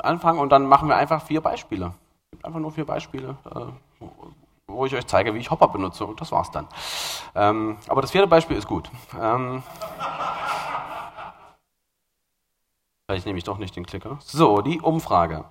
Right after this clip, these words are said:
Und zwar, wir hatten letztens bei uns im Ko-, lokalen Coco Heads in der Hood,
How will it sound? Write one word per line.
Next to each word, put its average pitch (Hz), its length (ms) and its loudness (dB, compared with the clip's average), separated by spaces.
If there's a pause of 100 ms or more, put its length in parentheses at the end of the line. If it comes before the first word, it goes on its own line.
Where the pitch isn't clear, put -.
(380)
Und 147 140 -4
zwar, 143 380 12
wir 123 100 8
hatten 151 220 8
letztens 147 360 0
bei 120 80 2
uns 117 140 2
im 104 80 -4
Ko-, 113 180 -4
lokalen 117 480 2
Coco 139 340 0
Heads 135 300 -2
in 117 160 -6
der 107 140 2
Hood, 147 240 -2